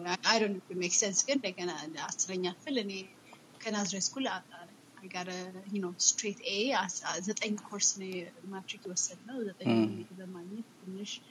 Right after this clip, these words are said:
Speaker 1: was a, you know, that's how I made my name, I guess። <laughs> አዲስ ተማሪ ስለነበርን ዘጠነኛ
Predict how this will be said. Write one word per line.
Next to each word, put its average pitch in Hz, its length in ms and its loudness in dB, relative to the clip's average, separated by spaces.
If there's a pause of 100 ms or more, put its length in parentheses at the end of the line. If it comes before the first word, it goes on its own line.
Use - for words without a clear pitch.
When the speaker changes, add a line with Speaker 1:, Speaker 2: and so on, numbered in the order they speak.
(440)
Speaker 1:
was 208 160 0
a, 202 140 4 (580)
you 220 60 4
know, 214 120 6
that's 240 200 10
how 240 180 10
I 233 160 8
made 226 260 6
my 226 160 10
name, 247 340 8
I 202 120 -16
guess። 277 220 2 (680)
<laughs> - 580 6
አዲስ 233 320 6
ተማሪ 240 420 6
ስለነበርን 240 680 0
ዘጠነኛ 214 420 0